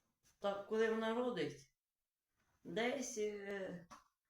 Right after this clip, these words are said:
завтра або післязавтра. Або сьогодні навіть. Ну, понятно. Ну, понятно, це з тобою.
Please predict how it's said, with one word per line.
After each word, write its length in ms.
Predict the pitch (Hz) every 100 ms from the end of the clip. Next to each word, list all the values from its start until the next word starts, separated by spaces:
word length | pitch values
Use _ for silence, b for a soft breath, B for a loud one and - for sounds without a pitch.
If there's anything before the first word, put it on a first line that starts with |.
| _
завтра 400 | - 196 202 -
або 200 | 170 170
післязавтра. 720 | 165 147 160 143 156 170 - 262 - _ _ _ _ _ _ _ _ _ _ _ _ _ _ _ _ _ _
Або 260 | - - 170
сьогодні 580 | 170 170 156 170 170 170
навіть. 640 | 277 254 - - - - _ _ _ _ - _ _ _ _ _ - _ _ _ _ _ _ _ _ _ _ _ _ _ _ _ - _ _ _ _ - -
Ну, 220 | 202 233
понятно. 880 | 233 247 247 233 - 147 139 131 - - _ _ _ - _ _ _
Ну, 140 | - 170
понятно, 580 | 214 214 190 170 160
це 160 | 147 151
з 80 | 139
тобою. 400 | - - -